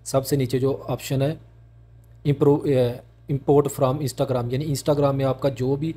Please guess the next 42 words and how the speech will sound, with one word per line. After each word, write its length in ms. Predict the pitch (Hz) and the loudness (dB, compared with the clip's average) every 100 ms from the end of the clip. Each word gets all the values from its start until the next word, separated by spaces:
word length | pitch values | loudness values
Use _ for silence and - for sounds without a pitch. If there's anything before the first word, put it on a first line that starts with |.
| - - - | -12 -20 -8
link 280 | 123 135 135 | -2 -2 -2
bio 340 | 117 127 135 | 0 2 4
जो 240 | 139 131 131 | 2 0 -2
भी 140 | 135 | 0
आपने, 280 | 131 131 120 | -2 -2 -6
अ, 320 | - 156 - | -6 -12 -6
ऐड 380 | 127 127 131 123 | -6 -4 -4 -4
किया 240 | 120 131 | -2 0
हुआ 260 | 127 143 147 - 139 | 2 2 -2 -6 -6
या 120 | 135 | -4
इस 220 | 151 - | -2 -2
option 240 | 127 - | -4 -6
के 120 | 135 135 | -6 -4
ऊपर 200 | 131 143 - - - - | -4 -6 -8 -20 -20 -2
click 220 | 143 156 | -2 2
करने 200 | 147 123 | 2 0
के 80 | 123 | -2
बाद 240 | 120 123 | -2 0
आपको 380 | 127 120 - 151 | 0 -4 -4 -6
जो 300 | 147 131 139 | -4 0 0
भी 160 | 143 139 | 2 0
आपने 320 | 123 127 127 | 0 -2 -6
Instagram 400 | - 131 127 123 | -4 -4 -4 -4
पे 60 | 120 | -4
अपना 140 | 123 | -6
बायो 420 | 113 120 131 165 - - - - | -6 -2 0 -2 -4 -20 -14 -2
और 80 | 127 | 0
जो 140 | 135 | 0
social 340 | 127 135 120 139 | 0 -2 0 -2
media 260 | 123 127 | 0 0
का 100 | 120 | 0
link 360 | 117 127 135 - - | -2 -2 -4 -10 -4
ऐड 160 | 123 120 | -2 -2
किया 240 | 120 131 | -2 0
हुआ 160 | 131 139 | 2 0
वो 340 | 135 139 156 - - - - - - | 2 0 0 -8 -20 -20 -20 -20 -10
ये 280 | - 131 - 147 | -6 0 2 2
automatically 600 | 143 151 139 143 139 151 | 2 2 2 0 -2 -2
इसमें 360 | 147 135 131 | -6 -4 -2
जो 180 | 127 123 | 0 0
है 60 | 127 | 0
वो 260 | 147 226 | 0 -2